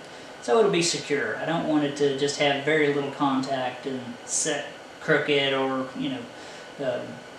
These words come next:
any of that. So we're gonna machine this surface, and I need to machine it to a twenty-five degree angle,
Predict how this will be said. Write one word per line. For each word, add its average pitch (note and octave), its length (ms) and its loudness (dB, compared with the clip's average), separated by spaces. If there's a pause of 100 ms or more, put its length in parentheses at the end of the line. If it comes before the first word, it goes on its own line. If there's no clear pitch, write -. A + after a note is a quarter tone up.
(120)
any D#3 280 2
of - 60 -8
that. B2 300 -8
So - 260 -4 (460)
we're F3 120 -2
gonna F#3+ 160 4
machine F#3 360 0
this F3 180 -4
surface, - 580 -4 (440)
and D3+ 300 4
I D#3+ 120 6
need D#3+ 140 2
to D#3+ 60 -2
machine D3 340 0
it - 100 -4
to D#3 100 -4
a C#3 40 -4
twenty-five C#3 420 0
degree C#3 240 -2
angle, E3+ 340 -4